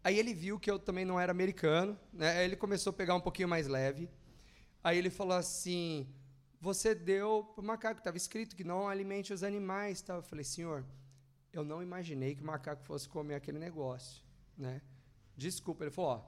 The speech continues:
tá tudo bem, se você quiser voltar amanhã, você pode, mas hoje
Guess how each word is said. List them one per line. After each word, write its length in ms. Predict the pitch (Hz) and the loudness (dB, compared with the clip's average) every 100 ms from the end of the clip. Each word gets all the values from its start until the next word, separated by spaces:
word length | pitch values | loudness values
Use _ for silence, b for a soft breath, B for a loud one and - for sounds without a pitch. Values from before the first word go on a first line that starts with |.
| B B - | B B 0
tá 100 | 180 | 0
tudo 240 | 208 196 | 0 -4
bem, 200 | 143 123 | -4 -4
se 120 | - | -4
você 280 | 139 147 185 | -6 -4 -4
quiser 240 | 175 156 151 | -4 -4 -2
voltar 500 | 160 151 165 156 - | -4 -4 -4 -6 -6
amanhã, 540 | 165 185 165 143 160 - | -6 -4 -4 -4 -6 -8
você 300 | 156 165 202 | -8 -6 -6
pode, 420 | - 131 113 101 - _ _ | -4 -6 -6 -12 -18 _ _
mas 260 | 143 127 120 | -2 -2 -2
hoje 400 | 117 117 135 | -6 -6 -10